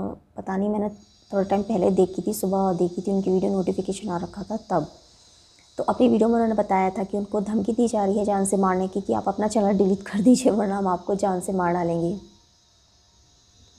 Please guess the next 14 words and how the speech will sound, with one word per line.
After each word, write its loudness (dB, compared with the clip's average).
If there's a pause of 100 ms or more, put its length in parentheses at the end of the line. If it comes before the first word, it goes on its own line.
(540)
Like 2
really? 6 (300)
<laughs> -16
कोई 2
किसी 4
को 4
इस 2
तरीके 2
से 6
धम-, 0
धमकियाँ 0
दे 2
सकता -6
है? -2